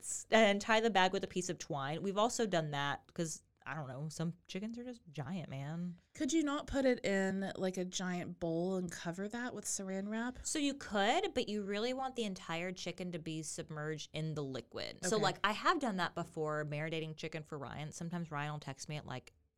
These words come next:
Speaker 1: eight A M and he's like, "Hey, babe, will you marinate that chicken?" And I'm like, "Uh, no, we don't have a bag big enough." And he's like, "Well, uh,
Speaker 2: <laughs>
Speaker 1: okay." So
Speaker 2: Excellent Ryan
Speaker 1: I'll,
Speaker 2: impression.
Speaker 1: it's not. He doesn't sound like that at all.
Speaker 2: <laughs>
Speaker 1: Um, <laughs> it's just my dude impression, right?
Speaker 2: Yeah.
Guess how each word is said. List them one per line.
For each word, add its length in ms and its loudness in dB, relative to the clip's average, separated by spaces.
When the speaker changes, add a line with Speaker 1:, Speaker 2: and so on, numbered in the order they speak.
Speaker 1:
eight 200 -4
A 200 -2
M 180 -6
and 80 -2
he's 160 -6
like, 180 -6
"Hey, 80 -2
babe, 320 -4
will 80 0
you 80 2
marinate 340 0
that 140 -4
chicken?" 400 -2
And 100 -4
I'm 100 -6
like, 220 -6
"Uh, 260 -2
no, 120 -6
we 100 -2
don't 100 2
have 100 0
a 40 0
bag 280 -2
big 140 -2
enough." 240 0
And 80 -10
he's 160 -6
like, 240 -2
"Well, 760 0
uh, 160 6
Speaker 2:
<laughs> 80 10
Speaker 1:
okay." 440 4
So 180 4
Speaker 2:
Excellent 420 8
Ryan 260 6
Speaker 1:
I'll, 40 0
Speaker 2:
impression. 440 4
Speaker 1:
it's 220 6
not. 320 6
He 80 4
doesn't 180 2
sound 160 4
like 120 6
that 120 6
at 220 2
all. 400 2
Speaker 2:
<laughs> 120 0
Speaker 1:
Um, 400 8
<laughs> 400 -6
it's 120 4
just 160 6
my 100 8
dude 360 4
impression, 520 -2
right? 200 -2
Speaker 2:
Yeah. 100 -4